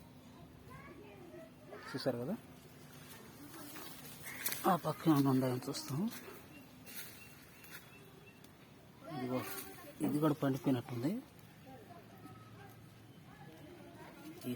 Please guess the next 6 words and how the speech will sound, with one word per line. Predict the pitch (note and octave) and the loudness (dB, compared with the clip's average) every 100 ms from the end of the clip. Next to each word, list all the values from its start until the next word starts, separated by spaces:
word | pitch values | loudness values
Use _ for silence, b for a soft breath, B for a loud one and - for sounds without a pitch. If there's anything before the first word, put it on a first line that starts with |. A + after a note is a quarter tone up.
| - | 2
కాయ | B2 B2+ B2+ | 4 6 6
కూడా | B2 | 6
అయితే | B2+ - | 2 4
కోసేస్తాం. | B2+ - A#2 - - - - - - - - - C4 - B4+ E4+ E4 E4 - - - - - - - - - - - - - | 4 4 -4 -6 -6 -6 -6 -12 -4 -2 -2 -4 -8 -8 -8 -10 -10 -10 -10 -10 -12 -12 -12 -14 -16 -12 -12 -12 -14 -16 -4
ఇది | B2 B2 | 2 4
కూడా | A#2+ | 4